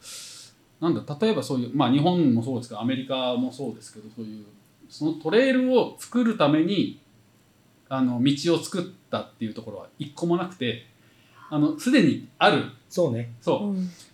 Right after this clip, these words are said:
Speaker 1: あのー、トレイルだったり、あとは生活道。まあ、本当生活の道が、
Speaker 2: うん。
Speaker 1: あの、メインなんですけど、
Speaker 3: うん。
Speaker 1: そこを勝手に、あの、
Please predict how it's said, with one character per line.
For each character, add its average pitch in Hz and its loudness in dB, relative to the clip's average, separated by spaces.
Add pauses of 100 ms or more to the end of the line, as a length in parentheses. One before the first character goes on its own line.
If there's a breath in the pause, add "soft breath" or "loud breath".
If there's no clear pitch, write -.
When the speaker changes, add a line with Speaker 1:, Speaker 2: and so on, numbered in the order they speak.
Speaker 1:
あ 156 2
の 131 0
ー、 - -14
ト 147 -4
レ 143 2
イ 143 2
ル 143 0
だ 156 4
っ 143 -2
た 120 -2
り、 127 0
あ 127 -2
と - -2
は 101 -8
生 151 2
活 - 2
道。 - -14
ま 113 -8
あ、 - -16
本 196 -4
当 190 -2
生 170 -4
活 170 -6
の 170 4
道 160 0
が、 160 4
Speaker 2:
う 147 -2
ん。 - -10 (160)
Speaker 1:
あ 131 -2
の、 131 2
メ 147 4
イ 120 2
ン 98 -6
な - -12
ん - -20
で - -20
す - -20
け 143 -10
ど、 139 0
Speaker 3:
う - 0
ん。 - -2
Speaker 1:
そ 185 -4
こ 202 2
を - 0
勝 - 0
手 226 4
に、 240 6 (360)
あ 147 -2
の、 147 4